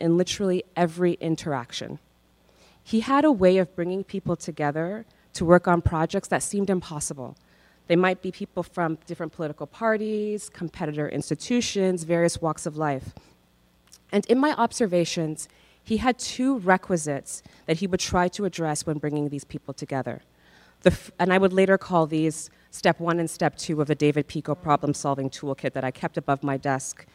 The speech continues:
in the years after he passed away. Step one was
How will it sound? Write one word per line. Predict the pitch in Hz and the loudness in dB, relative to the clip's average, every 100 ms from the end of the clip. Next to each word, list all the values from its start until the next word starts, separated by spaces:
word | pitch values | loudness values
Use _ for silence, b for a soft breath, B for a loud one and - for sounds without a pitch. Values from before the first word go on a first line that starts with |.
| b - | b -10
in | 151 | -4
the | 143 | -2
years | 139 139 | -2 -2
after | 135 - | -4 -4
he | 139 | -8
passed | 135 135 - | -4 -4 -4
away. | 131 120 120 _ _ _ b b b | -4 -4 -6 _ _ _ b b b
Step | - - 240 | 0 4 4
one | 214 214 247 311 339 | 4 2 2 0 -2
was | 180 190 190 | 6 6 6